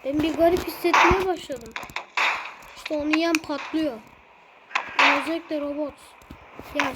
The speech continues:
sen bir sussana. Bu, o bak, ağzımdan silah çıkarıyorum. Ulan, madem ağzında silah vardı, o zaman niye şey yapıyorsun?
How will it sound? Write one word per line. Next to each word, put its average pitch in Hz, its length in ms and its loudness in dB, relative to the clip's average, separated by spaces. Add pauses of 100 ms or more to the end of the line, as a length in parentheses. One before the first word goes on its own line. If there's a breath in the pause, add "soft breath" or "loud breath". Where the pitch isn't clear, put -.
sen 320 200 4
bir 370 100 2
sussana. 370 540 2 (800)
Bu, 370 200 2 (720)
o 302 180 0
bak, 311 120 4 (160)
ağzımdan 339 760 4 (380)
silah 370 440 0
çıkarıyorum. 349 600 0 (600)
Ulan, 440 180 8
madem 480 460 6 (140)
ağzında 508 360 4
silah 427 240 0
vardı, 480 380 2 (120)
o - 20 4
zaman 440 260 2 (140)
niye 466 140 6
şey 539 200 6
yapıyorsun? 311 500 -2